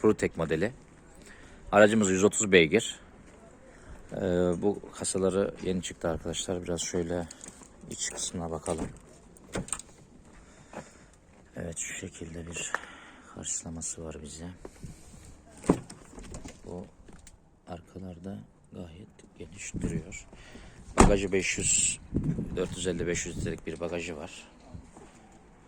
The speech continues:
Aracın içine geçelim. Evet, bizi böyle küçük bir, e, dijital ekran karşılıyor. Burada da arkadaşlar gördüğünüz gibi, e, bir şey var. E,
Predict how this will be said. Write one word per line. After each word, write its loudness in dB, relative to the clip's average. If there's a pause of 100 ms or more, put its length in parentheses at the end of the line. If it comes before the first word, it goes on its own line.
(560)
Aracın -12
içine -8
geçelim. -8 (2750)
Evet, 4
bizi 0
böyle 6
küçük -2
bir, -2 (960)
e, 0
dijital 8
ekran 12
karşılıyor. 6 (300)
Burada -4
da 4
arkadaşlar -2
gördüğünüz -2
gibi, -8
e, -14
bir -8
şey -4
var. -10 (640)
E, -16